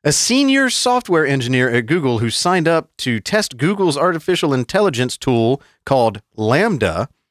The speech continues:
which stands for, of course, everything has to be an acronym, Language Model for Dialogue Applications, has claimed that the A I robot is in fact sentient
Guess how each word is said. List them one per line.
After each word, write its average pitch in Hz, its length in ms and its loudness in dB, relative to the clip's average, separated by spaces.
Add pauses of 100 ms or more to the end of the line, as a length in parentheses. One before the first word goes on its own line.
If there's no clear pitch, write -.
(680)
which 131 180 -2
stands 151 340 0
for, 113 280 0
of 104 60 -2
course, 127 240 0
everything 120 220 2
has 107 100 0
to - 60 -10
be 110 100 -4
an 104 60 -2
acronym, 101 420 -2 (320)
Language 139 540 0
Model 131 360 2
for 107 160 -2
Dialogue 117 720 2
Applications, 110 840 -2 (680)
has 135 260 2
claimed 180 600 0
that 127 220 0
the 131 160 -2
A 175 160 2
I 185 100 2
robot 135 460 2
is 135 160 0
in 185 120 0
fact 139 300 0
sentient 127 560 -2